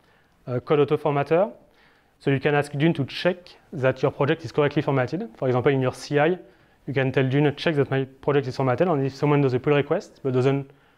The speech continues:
format their code with the R E F M T or, um, O C A M L format for O C A M L,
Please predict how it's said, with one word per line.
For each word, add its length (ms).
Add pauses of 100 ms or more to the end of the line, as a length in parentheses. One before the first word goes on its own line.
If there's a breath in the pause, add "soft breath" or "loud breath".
(220 soft breath)
format 300
their 140 (140)
code 220
with 120
the 180
R 140
E 80
F 140
M 120
T 320
or, 420
um, 140 (140)
O 40
C 120
A 20
M 60
L 60
format 300
for 160
O 40
C 80
A 20
M 60
L, 120